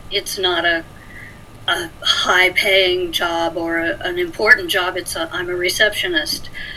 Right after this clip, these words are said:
Um, I make just enough money to live. And what I'm very much more aware of at my age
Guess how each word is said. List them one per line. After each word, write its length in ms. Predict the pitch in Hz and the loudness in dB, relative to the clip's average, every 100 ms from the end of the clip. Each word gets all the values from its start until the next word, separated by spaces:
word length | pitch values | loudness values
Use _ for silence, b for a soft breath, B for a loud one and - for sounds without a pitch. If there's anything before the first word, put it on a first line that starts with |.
| B B - | B B -6
Um, 480 | - 185 175 175 165 - | 2 4 4 0 -6 4
I 140 | 196 | 4
make 300 | 190 185 - - - - - - | 6 2 2 -4 -18 -18 -18 -2
just 300 | 208 185 - | 0 0 -2
enough 340 | 190 175 170 185 | -2 0 -2 -4
money 300 | 180 170 165 | -2 -2 -4
to 160 | 185 | -4
live. 500 | 175 185 170 - - B B B B B - | 2 4 4 2 -8 B B B B B 2
And 320 | 208 185 - - - | 4 4 2 0 -6
what 320 | 202 226 208 | 0 4 6
I'm 180 | 196 185 | 4 6
very 260 | 214 220 | 8 8
much 340 | 214 208 - 202 | 6 4 0 0
more 400 | 190 208 214 202 | 2 4 6 4
aware 480 | 175 180 185 185 | 4 4 8 8
of 320 | 175 165 160 - - | 6 2 -2 -6 0
at 180 | 196 180 | 0 2
my 220 | 180 - | 0 2
age 580 | 185 202 190 175 - - | 2 4 4 2 -2 -4